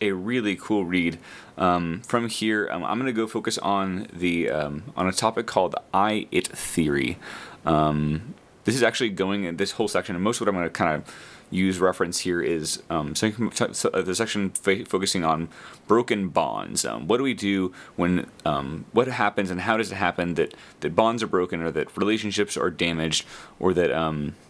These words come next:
social intelligence fails for some of us? Um, and this I-It theory, um, kinda contrasts, uh, another theory it talks about, which is the I U theory, um, which is this kind of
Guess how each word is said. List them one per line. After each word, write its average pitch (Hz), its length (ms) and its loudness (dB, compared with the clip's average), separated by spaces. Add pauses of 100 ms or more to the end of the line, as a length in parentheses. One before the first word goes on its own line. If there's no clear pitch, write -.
social 110 300 2
intelligence 90 560 0
fails 87 640 2
for - 160 -2
some 87 180 0
of 78 80 -2
us? 73 300 2 (440)
Um, 76 460 4 (1000)
and 104 140 4
this 95 220 2
I-It 113 440 0
theory, 85 560 0
um, 78 380 -2 (460)
kinda 127 220 2
contrasts, 104 920 0
uh, - 20 -2
another 101 380 0
theory 87 240 0
it 80 60 -2
talks 82 180 0
about, 87 100 0
which 85 80 -4
is 87 140 -2
the - 120 0
I 90 220 0
U 90 320 0
theory, 78 400 0 (320)
um, 87 120 2
which 101 100 2
is 92 160 0
this 95 220 2
kind 98 220 2
of - 160 -4